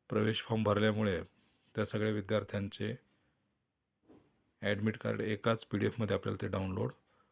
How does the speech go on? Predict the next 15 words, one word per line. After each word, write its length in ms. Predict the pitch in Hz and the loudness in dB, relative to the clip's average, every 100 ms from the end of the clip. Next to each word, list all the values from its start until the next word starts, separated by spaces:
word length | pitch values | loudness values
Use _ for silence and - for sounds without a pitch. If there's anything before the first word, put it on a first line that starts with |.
| _ | _
होणार 280 | 104 107 104 | 2 4 4
आहेत. 340 | 95 85 95 - _ _ _ _ _ _ _ | 2 0 -8 -12 _ _ _ _ _ _ _
येथेसुद्धा 460 | 117 120 123 123 117 | 0 2 2 0 0
आपल्याला 280 | 117 113 113 | 0 0 -4
थोडासा 460 | - 107 110 - 117 - - _ _ - | -2 0 0 0 0 0 -8 _ _ -2
वेळ 240 | 104 107 | 4 6
लागणार 340 | 107 104 104 98 | 8 6 4 2
आहे. 220 | 92 110 - _ _ - | 2 -2 -8 _ _ -6
अशा 220 | 110 123 | -2 0
पद्धतीने 560 | 117 120 113 107 113 113 | 2 2 2 2 2 4
आपल्यासमोर 760 | 107 - 107 107 107 104 110 - _ _ - | 0 0 -2 -2 -2 0 0 -4 _ _ -20
हॉल 260 | - 104 95 95 | -8 -4 -2 -2
तिकीट 280 | 107 110 - - - | -4 -2 -4 -6 -14
हे 140 | - - | -8 -2
प्रवेश 560 | 107 104 107 - - | 2 4 2 -2 -6